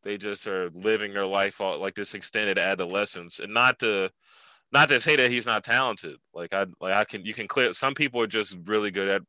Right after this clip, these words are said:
making rap music, having a good voice, and, like, you know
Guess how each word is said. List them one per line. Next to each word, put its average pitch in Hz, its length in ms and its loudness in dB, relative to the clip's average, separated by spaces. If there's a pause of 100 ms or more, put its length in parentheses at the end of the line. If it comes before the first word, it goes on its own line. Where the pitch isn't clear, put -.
(240)
making 85 560 -8
rap 104 200 4
music, 113 360 0
having 92 340 2
a 95 40 -10
good 92 180 -4
voice, 92 400 -4
and, 82 120 -14
like, 80 260 -12 (600)
you 107 120 -8
know 82 260 -8